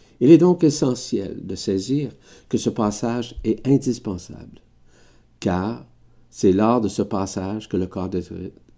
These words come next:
d'être-té, dis-je bien, se juxtaposera définitivement sur et dans le corps physique,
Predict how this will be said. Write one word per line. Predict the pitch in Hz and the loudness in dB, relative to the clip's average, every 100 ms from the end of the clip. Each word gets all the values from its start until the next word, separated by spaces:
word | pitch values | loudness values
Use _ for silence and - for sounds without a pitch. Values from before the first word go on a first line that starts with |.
| _ - | _ -12
d'être-té, | 90 - 85 113 | -10 -8 -8 -8
dis-je | 101 - 92 | -10 -10 -10
bien, | 107 110 - _ _ _ _ | -10 -10 -14 _ _ _ _
se | - 104 92 | -6 -4 -4
juxtaposera | 87 110 117 - 92 101 98 85 92 92 | -2 -2 -2 -8 -8 -6 -8 -8 -10 -8
définitivement | 95 104 107 101 - 92 85 82 87 _ _ - _ _ - _ | -6 -4 -2 -4 -6 -8 -8 -16 -20 _ _ -20 _ _ -20 _
sur | - - 107 113 110 | -6 2 2 2 -2
et | |
dans | - 90 | -4 -2
le | 87 | -2
corps | 87 95 | -4 -10
physique, | 87 90 90 95 - | -10 -12 -12 -14 -18